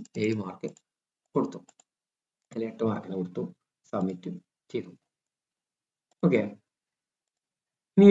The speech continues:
ഏത് വിഷയത്തിനാണ് കൂടുതൽ മാർക്ക് കൊടുക്കാൻ നല്ലത് എന്ന് നിങ്ങൾക്ക് ഒരു സംശയം ഉണ്ടായിരിക്കും. അതിന് സംശയത്തിന്റെ ആവശ്യം ഒന്നുമില്ല. അതിന് നമുക്ക് ഏറ്റവും,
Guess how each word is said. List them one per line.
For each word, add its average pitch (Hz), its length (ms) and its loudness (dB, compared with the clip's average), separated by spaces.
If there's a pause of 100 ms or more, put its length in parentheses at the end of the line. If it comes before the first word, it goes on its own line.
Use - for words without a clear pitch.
ഏത് 208 200 12
വിഷയത്തിനാണ് 185 440 10 (100)
കൂടുതൽ 160 320 8
മാർക്ക് 147 200 4
കൊടുക്കാൻ 143 280 2
നല്ലത് 117 260 2 (180)
എന്ന് 117 140 -2 (120)
നിങ്ങൾക്ക് 110 320 -6 (580)
ഒരു 139 140 -2
സംശയം 156 280 2
ഉണ്ടായിരിക്കും. 101 380 -2 (200)
അതിന് 147 180 4 (500)
സംശയത്തിന്റെ 175 480 6
ആവശ്യം 151 260 0 (180)
ഒന്നുമില്ല. 110 300 -2 (480)
അതിന് 120 200 4 (160)
നമുക്ക് 113 280 0 (220)
ഏറ്റവും, 135 280 2